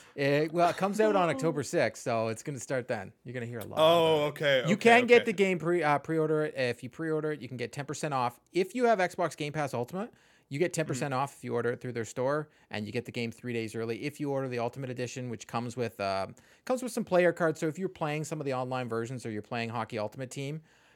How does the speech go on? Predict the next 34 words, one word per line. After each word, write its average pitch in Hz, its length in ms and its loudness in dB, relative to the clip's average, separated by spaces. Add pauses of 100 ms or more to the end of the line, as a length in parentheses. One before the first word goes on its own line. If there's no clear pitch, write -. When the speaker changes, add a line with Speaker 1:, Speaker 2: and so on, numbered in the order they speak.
(120)
Speaker 1:
you're 147 160 0
definitely 156 380 4
gonna 139 120 0
be 131 120 0
ordering 123 340 2
the 110 340 -2
X 120 220 -6
Factor 143 280 -2
Edition. 139 380 -4 (100)
If 175 200 -2
you're 220 100 -4
just 147 400 -2
going 143 300 0
out 120 100 2
and 131 100 -6
you're 117 80 -4
playing 113 640 -4
Seasons 123 520 -10
mode, 156 320 -2 (400)
I 139 100 6
would 135 140 2
just 123 160 -8
say 113 160 0
just 117 160 -12
pre-order 117 280 -2
the 101 80 -6
game 98 200 -6
and 95 80 -10
get 98 120 -8
it 95 80 -8
when 90 140 -12
you 87 60 -14
get - 180 -14
it. - 100 -20